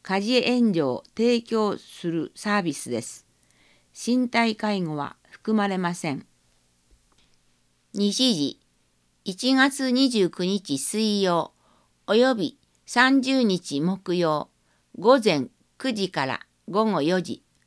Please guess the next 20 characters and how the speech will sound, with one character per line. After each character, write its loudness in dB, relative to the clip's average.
二 -12
日 2
間。 -6
場 0
所、 0
射 2
水 4
市 -6
本 2
庁 0
舎。 -8
三 2
〇 2
二、 -2
三 2
〇 2
三 2
会 0
議 0
室。 -16